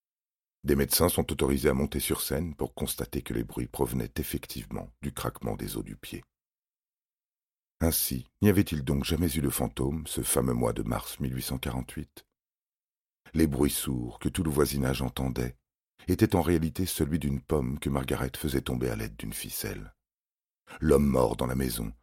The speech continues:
devait donner plus de réalisme à leur machination. Heureux hasard ou canular, la maison des Fox a subi des fouilles en mille neuf cent quatre par le nouveau propriétaire. Dans les murs de la cave aurait été retrouvé un squelette. En revanche,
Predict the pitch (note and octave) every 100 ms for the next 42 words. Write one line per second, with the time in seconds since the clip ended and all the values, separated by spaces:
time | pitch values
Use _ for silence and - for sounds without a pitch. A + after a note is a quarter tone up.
0 | _ _ - D2+ E2 E2 F#2 - F#2+ D#2+
1 | D#2 C#2+ C#2 B1+ - - A1 G#2+ G#2+ -
2 | G2+ - - G2+ - _ _ _ _ _
3 | _ _ _ _ _ _ _ - E2+ F2+
4 | E2 C#2 B1+ A1+ A1+ - D#2 C2 A1+ A1+
5 | - - _ _ _ - E2+ G#2 G2+ E2+
6 | C2 - D#2+ - C#2+ - E2+ D2+ C#2 B1+
7 | - C2+ C2 A#1 D#2 D2 - A#1+ A1 B1+
8 | B1 - - C#2+ C2+ A#1 A1 - A1 A1
9 | G1+ - G1+ G1+ G1+ _ _ _ _ _
10 | _ _ _ _ _ _ - B1+ B1+ D2+
11 | C#2 C#2+ C#2 - C2+ C#2+ D2 - - C2+
12 | D2+ C#2+ C#2 B1 - C2 B1+ A#1 - A1+
13 | G1+ - _ - - _ _ _ _ _
14 | - - C#2+ C#2+ C#2 F#2 G#2+ -